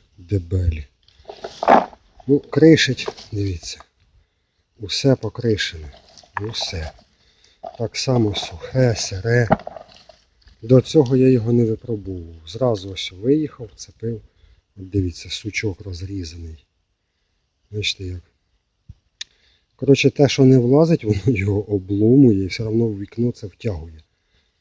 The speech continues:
Ну, питань взагалі немає. Ну, буває, от, от одна була гілка за-, зацепилася і якби, ну, її просто одламало, вона осталась назовні. Ну, це, звісно, якщо ростуть під дев'яносто градусів гілки.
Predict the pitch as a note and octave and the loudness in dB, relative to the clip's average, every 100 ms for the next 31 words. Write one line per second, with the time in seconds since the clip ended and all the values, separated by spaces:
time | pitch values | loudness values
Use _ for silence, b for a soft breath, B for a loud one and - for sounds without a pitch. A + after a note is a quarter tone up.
0 | _ _ _ - B2 F#2 - G#2+ - A2+ | _ _ _ -2 2 2 0 -6 0 2
1 | G#2 F#2 - F#2 E2+ D#2+ D#2 D2+ _ - | 2 -2 -6 -6 -12 -14 -16 -20 _ -18
2 | B B B _ _ _ - A#2 A2 B2+ | B B B _ _ _ -4 -2 2 4
3 | B2+ A2+ A2 - - B2+ - _ _ _ | 6 4 2 -2 -16 -12 -12 _ _ _
4 | _ - A2 A2+ G#2 A2 A2+ F2+ A#2 G#2+ | _ -18 0 2 2 2 0 -2 -8 -10
5 | G#2 F2+ - _ _ _ _ G#2+ G#2 - | -12 -12 -18 _ _ _ _ -10 -10 -10
6 | B2 E3 E3 A2 - G2 F2 _ _ G#2 | -8 -2 0 0 -2 -14 -20 _ _ -20
7 | G2+ G2 F#2+ F#2 E2+ _ - - G#2 G#2 | -18 -16 -16 -18 -20 _ -20 -18 -10 -10
8 | - G2+ F#2 _ - F#3+ C3+ A#2 C3 - | -8 -10 -10 _ 2 6 6 4 0 -4
9 | A2+ G2+ A#2 C3+ A2+ G2 G2 G2+ F#2 - | -6 -4 0 2 0 -2 -6 -10 -12 -14
10 | G2+ G2 - G2+ F2 F2+ E2 D2+ D2 _ | -14 -14 -14 -14 -14 -16 -20 -20 _ _
11 | _ - _ _ _ _ _ B2+ - B2+ | _ -20 _ _ _ _ _ -4 -2 4
12 | C3 A#2+ B2 G#2+ B2+ A#2+ - - B2 _ | 4 4 0 -4 -2 -2 -2 -2 -4 _
13 | A2 A2 A2 A2 - A#2 G2 A#2 F#2+ - | -10 -4 -2 -2 -4 -10 -8 -8 -10 -16
14 | A2 F2 F#2+ F#2+ - D#2 | -16 -16 -18 -18 -20 -20